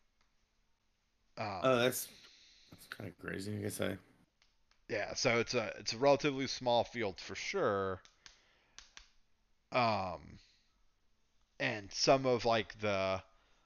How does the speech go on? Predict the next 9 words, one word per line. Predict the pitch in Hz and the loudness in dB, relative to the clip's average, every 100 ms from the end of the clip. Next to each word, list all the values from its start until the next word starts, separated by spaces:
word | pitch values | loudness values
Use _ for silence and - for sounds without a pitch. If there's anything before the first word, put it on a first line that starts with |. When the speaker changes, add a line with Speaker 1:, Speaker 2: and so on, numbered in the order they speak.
| _ _ _ | _ _ _
Speaker 1:
the, | 123 107 92 - _ _ _ _ _ _ | 2 2 0 -12 _ _ _ _ _ _
I | 127 131 | 2 6
guess, | 127 117 - 113 - 123 120 | 6 4 -2 -6 -14 -12 -6
more | 120 123 120 | -2 0 0
well-known | 110 110 117 120 113 110 104 101 110 117 123 | 0 2 4 4 2 -4 -4 -4 -4 -6 -10
teams | - 135 135 131 135 135 131 - - - _ _ _ _ _ _ _ _ _ _ _ _ _ _ _ _ _ _ _ _ _ | -8 -8 -8 -10 -12 -12 -8 -6 -8 -10 _ _ _ _ _ _ _ _ _ _ _ _ _ _ _ _ _ _ _ _ _
won't | 156 151 156 160 - | -10 0 0 0 -6
be | 165 | -6
there, | 165 170 170 170 | -2 -2 -2 -6